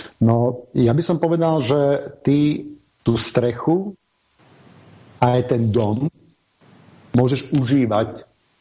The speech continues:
a môžeš mať na neho užívateľské právo, ale nie vlastnícke právo. Lebo užívateľské právo sa, eh, je, sa viaže k tomu, že ty v tom dome žiješ a ty ten dom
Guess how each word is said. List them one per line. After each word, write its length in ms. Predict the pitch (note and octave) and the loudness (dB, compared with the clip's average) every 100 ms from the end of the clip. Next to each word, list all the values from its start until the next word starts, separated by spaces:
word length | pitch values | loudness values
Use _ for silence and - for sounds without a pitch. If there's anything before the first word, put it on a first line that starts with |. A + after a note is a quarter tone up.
| _ | _
a 40 | A#2 | 2
môžeš 340 | B2 D3+ C3 C3+ | 2 2 0 0
mať 120 | C3+ B2+ | 0 0
na 80 | C3 | 0
neho 120 | C3 | 0
užívateľské 880 | D3 D3 E3 C#3 A#2+ B2 A#2 - A2 | 0 0 2 0 0 0 -2 -2 -2
právo, 720 | G#2+ G2+ G#2+ A2+ C3+ E3 - - _ _ - | 0 2 2 2 0 -2 -12 -20 _ _ -2
ale 260 | A#2 A#2 A#2+ | 0 2 4
nie 240 | B2 C3 | 4 2
vlastnícke 720 | B2 C#3 C#3+ D3+ A2+ - F#2+ | 2 0 0 -2 -2 -2 -2
právo. 480 | G2 G#2 G#2 G#2 - _ _ _ - - | 0 0 0 -2 -6 _ _ _ -10 0
Lebo 200 | A2+ A#2 A#2 | 0 2 0
užívateľské 640 | A#2 C3 B2+ C3+ C#3 - A2 | 2 0 0 -2 -2 -2 -2
právo 720 | A2 A#2 A#2 C3 D#3+ D#3 - - _ _ | 0 0 2 0 -2 -6 -14 -20 _ _
sa, 540 | - - A#2 A#2 A#2 | -6 0 2 2 -2
eh, 420 | - A#2 A#2 A#2+ | 0 0 2 2
je, 60 | A#2 A#2+ - - | 2 0 -6 -14
sa 180 | - - G#2 | -6 0 2
viaže 400 | A#2 A2+ G#2 G2+ | 2 2 0 -2
k 80 | |
tomu, 500 | - A2 A#2 E3 F#3 - - | -2 0 0 -2 -6 -12 -8
že 180 | - F#2+ | -4 -4
ty 460 | - C3+ E3+ - - | -2 -2 -2 -6 -20
v 80 | - | -4
tom 220 | A#2 A2 | -2 0
dome 260 | A2 G#2+ F#2+ | 0 0 0
žiješ 720 | - G#2 B2+ F3 - - - | 0 2 2 0 -4 -16 -8
a 140 | G#2 | -6
ty 200 | G#2+ B2 | -2 -2
ten 200 | A#2 A2 | 0 0
dom 340 | G#2+ A2 A2+ | 2 0 0